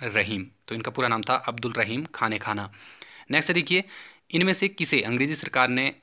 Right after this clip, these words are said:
उनकी बहादुरी के लिए विक्टोरिया क्रॉस सम्मान दिया था? कैप्टन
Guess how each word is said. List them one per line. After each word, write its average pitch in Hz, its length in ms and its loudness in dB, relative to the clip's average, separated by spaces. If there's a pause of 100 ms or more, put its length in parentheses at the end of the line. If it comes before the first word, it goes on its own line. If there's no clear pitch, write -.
(140)
उनकी 131 200 -2
बहादुरी 123 360 2
के 123 120 0
लिए 113 160 2
विक्टोरिया 117 480 0
क्रॉस 107 340 -4
सम्मान 107 420 -2
दिया 107 200 2
था? 120 400 -2
कैप्टन 117 360 -2